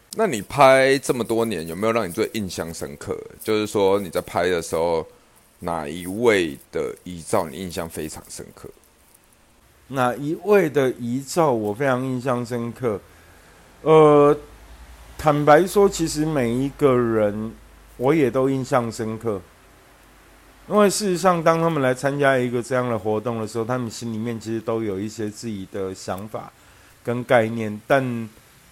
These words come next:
Speaker 2: 他也不是到最好的状态。我所谓不是到最好的状态，是因为我们就讲它其实是一个 party 的概念，但在 party 里面，我们很容易受到任何人其他的影响。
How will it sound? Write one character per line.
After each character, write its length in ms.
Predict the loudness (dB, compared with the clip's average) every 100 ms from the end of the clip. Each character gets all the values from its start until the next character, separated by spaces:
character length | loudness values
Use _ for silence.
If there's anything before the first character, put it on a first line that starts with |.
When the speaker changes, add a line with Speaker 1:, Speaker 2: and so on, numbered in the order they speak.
| _
Speaker 2:
他 240 | 2 4 4
也 200 | 2 0
不 200 | -2 -10
是 180 | -8 -2
到 440 | 4 4 4 -2 -6
最 580 | -4 0 2 2 -2 -6
好 360 | -4 -2 -2 -2
的 140 | -6
状 260 | -4 -4 0
态。 100 | 0
我 80 |
所 160 | 0 -2
谓 60 | -2
不 120 | -6
是 120 | -4
到 180 | 0 0
最 220 | 0 -2
好 160 | 0 -4
的 60 |
状 220 | -4 -6 -2
态， 180 | -2
是 160 | -2 -6
因 220 | -6 -4
为 140 | -2 -4 -8 -20 _ -20 -8
我 100 | -4
们 100 | 0
就 100 | 0
讲 300 | 0 -2 -2
它 220 | 0 0
其 220 | -2 -8
实 140 | -8 -8
是 120 | -6
一 80 | -2
个 120 | -2
party 480 | 2 2 2 -4 -6
的 80 | -4
概 260 | -2 -2
念， 300 | -2 -8 -10 -12 _ _ _ _ 2
但 180 | 2 4
在 140 | 2
party 320 | 4 2 2
里 100 | -4
面， 200 | -4 -2
我 80 | -2
们 180 | -4 -4
很 160 | -6 -6
容 220 | -6 -4
易 140 | -6
受 240 | -6 -2 0
到 320 | 2 2 0
任 260 | -2 -4 -2
何 140 | -2
人 180 | -2 -6
其 200 | -12 -8
他 220 | -4 -2
的 80 | -2
影 220 | -6 -12
响。 180 | -14